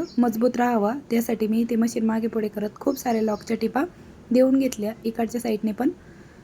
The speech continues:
खूप साऱ्या लॉकच्या टिपा आपण देऊन घेतलेल्या आहेत या पद्धतीने, ठीक आहे. आता यानंतर हा जो तीन इंचाचा पार्ट आपण ठेवला होता ना फोल्डिंगसाठी, नाडी वावण्यासाठी, तर त्याला मी अगोदर एक सिंगल फोल्ड करून घेत आहे.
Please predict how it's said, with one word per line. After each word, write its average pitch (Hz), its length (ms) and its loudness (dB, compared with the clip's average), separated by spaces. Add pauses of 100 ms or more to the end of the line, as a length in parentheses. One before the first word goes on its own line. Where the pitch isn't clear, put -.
(140)
खूप 269 220 0
साऱ्या 240 220 2
लॉकच्या 214 360 -2
टिपा 214 200 -2
आपण 226 240 0 (340)
देऊन 254 340 6
घेतलेल्या 214 380 2
आहेत 208 220 -4 (200)
या 220 140 0
पद्धतीने, 208 540 -2 (380)
ठीक 240 140 -4
आहे. 359 320 -2 (120)
आता 233 180 2
यानंतर 269 420 2
हा 240 140 0
जो 220 140 2
तीन 269 240 4
इंचाचा 254 360 4
पार्ट 247 300 0
आपण 254 240 0
ठेवला 233 260 2
होता 226 180 0
ना 302 80 4
फोल्डिंगसाठी, 233 680 2
नाडी 220 280 0
वावण्यासाठी, 226 540 0 (380)
तर 240 100 2
त्याला 262 240 4
मी 262 120 6
अगोदर 269 280 4
एक 233 120 2
सिंगल 262 340 2
फोल्ड 233 260 2
करून 247 260 2
घेत 233 220 2
आहे. 202 220 -4